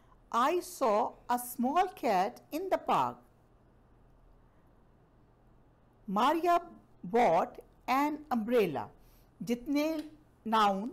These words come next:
वॉवल से start हुए उनके साथ हमने यूज़ किया an, और वो तमाम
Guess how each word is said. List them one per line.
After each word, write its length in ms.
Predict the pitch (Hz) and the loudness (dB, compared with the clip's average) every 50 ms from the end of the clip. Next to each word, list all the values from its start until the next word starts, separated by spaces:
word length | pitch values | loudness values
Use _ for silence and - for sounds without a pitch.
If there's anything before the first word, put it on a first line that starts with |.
| - - - - - - - - _ _ - - - | -12 -16 -20 -20 -20 -20 -20 -20 _ _ -20 -18 -14
वॉवल 420 | 202 170 190 220 269 - 370 392 381 | -8 -2 2 2 2 2 2 0 -2
से 160 | - 349 285 | -4 -8 -10
start 380 | - - - 196 175 170 165 - | -8 -4 -4 -2 -2 -4 -6 -8
हुए 300 | 170 165 180 214 254 320 - - - _ _ _ - - - - - | -10 -8 -8 -8 -8 -10 -14 -20 -20 _ _ _ -20 -20 -18 -10 -6
उनके 240 | 262 269 262 359 349 | -6 -4 -4 -6 -6
साथ 320 | - - 254 233 - - | -4 -2 -2 -2 -4 -6
हमने 260 | 226 196 180 175 190 226 220 185 | -10 -10 -10 -10 -10 -12 -10 -10
यूज़ 220 | 196 202 196 190 - - | -10 -10 -10 -10 -14 -14
किया 240 | - 180 165 156 160 - - - | -10 -6 -6 -4 -6 -6 -8 -6
an, 280 | 196 190 190 214 269 349 - - - - _ _ _ _ _ - | -6 -4 -4 -4 -6 -8 -10 -16 -20 -20 _ _ _ _ _ -2
और 120 | 233 233 | -2 -2
वो 160 | 202 190 226 233 233 - | -2 -2 -4 -6 -6 -4
तमाम 460 | 226 202 202 220 254 294 349 349 339 | -6 -6 -2 -2 0 0 -2 -2 -6